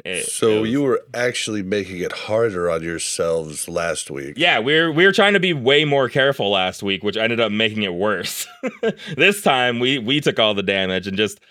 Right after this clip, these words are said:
Speaker 1: all I cared about was how much melee could actually hit the elemental so that it could die as quickly as possible. Um, and f-, for almost every attempt, that ended up working out really, really well, I think.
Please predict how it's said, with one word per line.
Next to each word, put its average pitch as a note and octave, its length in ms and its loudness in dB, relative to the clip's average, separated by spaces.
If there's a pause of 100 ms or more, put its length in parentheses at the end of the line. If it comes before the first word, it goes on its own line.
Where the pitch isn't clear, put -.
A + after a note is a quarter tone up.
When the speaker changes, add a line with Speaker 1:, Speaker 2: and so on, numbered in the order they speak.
Speaker 1:
all E3+ 200 6
I G3 120 6
cared F#3+ 240 4
about F#3 260 4
was B2 140 0
how C3 100 2
much B2 180 0
melee G#2+ 460 4
could G2+ 160 -2
actually G2 380 -2
hit G2+ 180 -2
the A2 140 0
elemental A2+ 600 -2 (220)
so A#2+ 60 -6
that G#2+ 140 2
it G2+ 40 2
could G#2 160 -2
die F#2+ 380 0
as F2 120 -4
quickly F#2 300 -4
as D#2+ 100 -8
possible. - 600 -10 (260)
Um, D#2 540 -6
and G2 260 -4 (240)
f-, F#2+ 140 -6
for A#2+ 80 4
almost B2 200 2
every A#2+ 280 4
attempt, G2+ 340 -2
that F2+ 220 -2
ended F#2 160 -4
up E2+ 100 -2
working F2 300 -4
out E2 200 -4
really, F2 280 0
really D#2+ 180 -2
well, E2 240 -2
I D#2+ 120 -2
think. D#2+ 360 -8